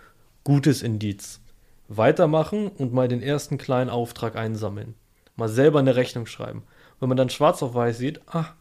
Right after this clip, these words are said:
das funktioniert, noch besseres Zeichen. Und auch dann würde ich immer noch nicht komplett den Job killen, außer man hat jetzt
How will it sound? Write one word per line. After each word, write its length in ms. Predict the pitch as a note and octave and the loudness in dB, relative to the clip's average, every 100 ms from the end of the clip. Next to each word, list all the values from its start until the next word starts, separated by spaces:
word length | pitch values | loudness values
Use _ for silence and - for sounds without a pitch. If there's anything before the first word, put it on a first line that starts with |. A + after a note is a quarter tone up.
| _ _ | _ _
das 180 | - A2 | -12 -12
funktioniert, 840 | - D#3 C3+ - C3+ C#3+ F#3+ G#3 - _ _ _ _ _ _ - | -6 -4 -4 -4 -2 0 -2 -6 -20 _ _ _ _ _ _ -4
noch 420 | A#2+ B2 C#3+ - | 2 4 4 2
besseres 500 | E3 - A#2 A2 - | -4 -2 -6 -8 -8
Zeichen. 400 | - A#2+ - C#3+ - - - - - | -10 -12 -14 -18 -20 -20 -20 -20 -4
Und 100 | B2+ | 0
auch 120 | A#2 | 2
dann 240 | D3+ F3 | 2 2
würde 140 | C#3 B2 | 2 0
ich 60 | B2+ | -2
immer 160 | C#3+ | -2
noch 120 | B2+ | 0
nicht 160 | A#2+ A#2 | 0 -2
komplett 400 | - G#2+ C#3 D#3 | -6 -4 -4 -2
den 140 | A#2+ | -4
Job 260 | G#2 A2 - - _ _ _ - _ | -2 -2 -2 -18 _ _ _ -20 _
killen, 340 | - B2 C3+ E3 | -2 2 2 0
außer 280 | A#2 - A#2 | -2 -2 0
man 100 | G#2+ | 0
hat 140 | G#2 | 0
jetzt 460 | G2+ - - - | -4 -6 -18 -20